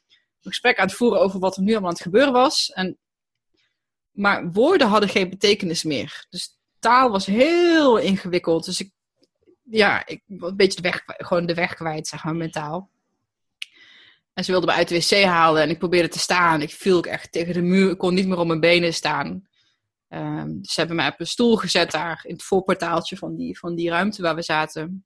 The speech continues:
"Wat is met je net?" "Nee, ik kom wel goed, weet je wel." En, eh, maar goed, ze wilden die ceremonie afsluiten. Dus iedereen moet weer terug naar binnen, naar die cirkel. En <laughs> de twee, er zijn altijd hele goede be-, er zat een hele goede begeleiding.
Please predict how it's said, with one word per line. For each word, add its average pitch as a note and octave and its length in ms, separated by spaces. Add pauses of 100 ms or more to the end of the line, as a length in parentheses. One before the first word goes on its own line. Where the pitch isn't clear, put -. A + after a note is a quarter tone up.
(760)
"Wat G3+ 160
is A3+ 100
met F3+ 200
je F#3+ 60
net?" F3 120
"Nee, D#3 240
ik E3 80
kom D#3 160
wel D3 80
goed, F#3+ 240
weet D#3 180
je - 80
wel." E3+ 220
En, E3 240
eh, D#3 220 (1200)
maar G3 120
goed, G#3 320 (460)
ze - 180
wilden G#3+ 220
die G#3 100
ceremonie A3+ 520
afsluiten. E3+ 760 (260)
Dus F#3 220
iedereen F#3+ 220
moet F#3+ 140
weer G#3 100
terug G3 180
naar F3 120
binnen, F3+ 440
naar D#3+ 160
die D#3+ 100
cirkel. F#3+ 720
En E3 260
<laughs> F#3+ 240
de A3 100
twee, F#3 320
er F3+ 160
zijn F#3+ 140
altijd G3 320
hele A3 200
goede G3+ 280
be-, E3 100
er G3 120
zat G#3 160
een G#3+ 80
hele A3 160
goede G#3+ 200
begeleiding. F3 760